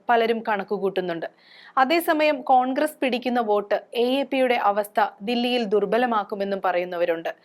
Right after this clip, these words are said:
എന്തായാലും വോട്ടർമാരുടെ മുന്നിൽ ഈ മൂന്ന് പാർട്ടികളും വെച്ചിരിക്കുന്ന ഓഫറുകൾ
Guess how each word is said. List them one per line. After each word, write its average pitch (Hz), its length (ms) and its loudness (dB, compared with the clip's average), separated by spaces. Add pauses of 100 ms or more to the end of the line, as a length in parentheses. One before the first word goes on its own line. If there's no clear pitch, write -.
(440)
എന്തായാലും 311 520 4 (100)
വോട്ടർമാരുടെ 285 720 2
മുന്നിൽ 214 280 -2 (200)
ഈ 302 40 4 (160)
മൂന്ന് 247 340 0
പാർട്ടികളും 208 540 0
വെച്ചിരിക്കുന്ന 196 540 -4
ഓഫറുകൾ 185 380 -2